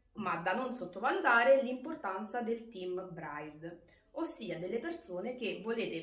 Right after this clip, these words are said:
portare con voi il giorno dell'appuntamento. Mi raccomando, persone che siano vicine a voi, ma non esagerate nel numero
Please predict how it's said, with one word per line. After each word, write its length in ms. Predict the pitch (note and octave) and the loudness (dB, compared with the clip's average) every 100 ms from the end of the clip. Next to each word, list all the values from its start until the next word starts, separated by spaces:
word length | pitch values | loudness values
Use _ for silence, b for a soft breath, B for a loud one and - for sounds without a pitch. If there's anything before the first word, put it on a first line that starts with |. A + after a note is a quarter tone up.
| - | -6
portare 500 | A3+ - B3 E3+ E3+ | -10 -4 -2 0 -2
con 200 | F4 E4+ | -2 -2
voi 300 | E3+ F3 G#3+ | -2 -4 -4
il 80 | D#3+ | -6
giorno 280 | D#3+ E3 E3 | -6 -6 -6
dell'appuntamento. 1080 | D#3+ D#3+ E3+ E3 D#3 D#3 D3 D3 C3+ b b b - | -6 -8 -8 -8 -8 -10 -10 -14 -16 b b b -10
Mi 140 | G3+ | -2
raccomando, 680 | G#3 G#3 A3+ F#3 D#3+ D#3 - | -2 -2 -2 0 -2 -6 -8
persone 680 | F3+ F3+ - A3+ C4+ D4 C#4+ | -4 -4 -4 -2 0 2 0
che 120 | - | -2
siano 460 | F3+ - G#3+ F#3 E3 | -8 -6 -2 0 0
vicine 300 | E3+ F#3 D#3+ | -2 -4 -4
a 80 | D3+ | -6
voi, 360 | D3+ D3+ F3 B3+ | -10 -6 -6 -4
ma 160 | G#3+ G#3+ | -2 0
non 260 | C#4 B3+ | 2 2
esagerate 840 | F3+ F3+ E3+ A3+ A#3+ F3+ F#3 G#3 G3+ | 2 0 0 0 2 2 0 -4 -6
nel 260 | F#3 F3+ | -4 -2
numero 640 | E3 D#3+ D#3+ D#3+ D#3+ - | 0 0 0 -2 -6 -12